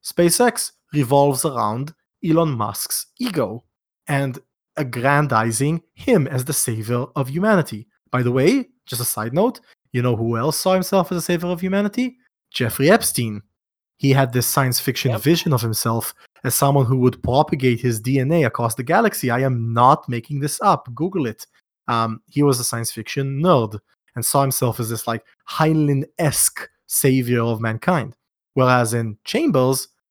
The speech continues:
Speaker 1: the work is done together. The work is done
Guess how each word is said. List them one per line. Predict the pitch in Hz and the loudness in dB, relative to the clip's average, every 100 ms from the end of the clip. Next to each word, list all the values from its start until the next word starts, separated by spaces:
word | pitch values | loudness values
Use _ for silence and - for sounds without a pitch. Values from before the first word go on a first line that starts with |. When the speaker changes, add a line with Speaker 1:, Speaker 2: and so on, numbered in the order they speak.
| _ _ _ - | _ _ _ -2
Speaker 1:
the | 127 | 2
work | 131 165 - | 6 6 4
is | 131 110 | 0 0
done | 110 120 113 110 - _ _ _ _ - | 2 2 2 -2 -8 _ _ _ _ -12
together. | 117 147 165 123 107 120 _ _ _ _ _ - | -2 2 4 2 -4 -12 _ _ _ _ _ -2
The | |
work | 123 156 - | 2 2 0
is | 117 | -4
done | 117 127 123 | 0 2 0